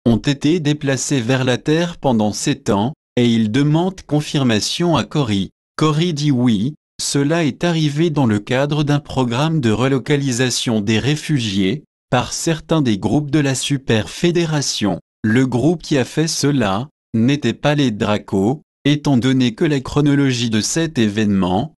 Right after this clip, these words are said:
il y a quelques trois cent soixante-dix mille années, était bien avant leur arrivée. La super fédération était responsable de la relocalisation des survivants vers la Terre. David demande combien de races y a-t-il dans la super fédération.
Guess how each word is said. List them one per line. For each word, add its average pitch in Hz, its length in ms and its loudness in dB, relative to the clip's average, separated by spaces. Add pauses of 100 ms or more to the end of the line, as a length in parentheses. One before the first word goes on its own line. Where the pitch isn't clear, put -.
(180)
il 110 160 2
y 101 80 2
a 98 80 0
quelques 151 520 0
trois 143 240 -2
cent 123 260 -2
soixante-dix 123 640 0
mille 160 180 0
années, 117 480 0 (240)
était 120 320 0
bien 156 280 0
avant 135 280 0
leur 117 220 2
arrivée. 135 560 0 (240)
La 101 200 2
super 160 500 -2
fédération 120 800 0
était 131 260 0
responsable 147 840 -2
de 107 80 0
la 104 180 0
relocalisation 135 1080 -2
des 120 140 -2
survivants 101 880 0 (260)
vers 104 300 0
la 98 100 0
Terre. 87 560 -4 (280)
David 135 460 0
demande 156 440 0
combien 131 480 0
de 160 100 0
races 131 360 -2 (160)
y 107 200 2
a-t-il 160 440 -2
dans 117 160 0
la 135 140 0
super 120 540 -2
fédération. 156 920 -2